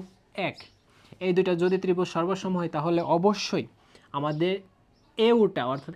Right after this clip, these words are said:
এই বাহু আর এই বাহু সমান হবে। অতএব এও আর সিইউ সমান, এবং, এবং আমাদের এই বাহু আর এই বাহু সমান হবে, অর্থাৎ বিইউ সমান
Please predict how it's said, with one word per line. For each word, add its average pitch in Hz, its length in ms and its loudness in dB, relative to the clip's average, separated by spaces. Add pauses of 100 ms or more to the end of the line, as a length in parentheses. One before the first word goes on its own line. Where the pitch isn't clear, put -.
(160)
এই 226 140 6
বাহু 190 200 0 (180)
আর 156 60 -4 (140)
এই 196 120 4
বাহু 156 140 -2 (140)
সমান 160 300 -4
হবে। 117 180 -14 (1600)
অতএব 156 440 -2 (3000)
এও 180 140 4 (280)
আর 143 100 0 (160)
সিইউ 180 280 4 (200)
সমান, 143 280 -6 (200)
এবং, 156 200 0 (1200)
এবং 175 140 0 (100)
আমাদের 180 240 0 (180)
এই 226 160 6
বাহু 185 160 0 (100)
আর 175 140 -2
এই 175 100 2
বাহু 160 120 0 (120)
সমান 165 280 -4
হবে, 120 160 -8 (100)
অর্থাৎ 151 420 -6 (360)
বিইউ 175 460 2 (180)
সমান 160 260 -4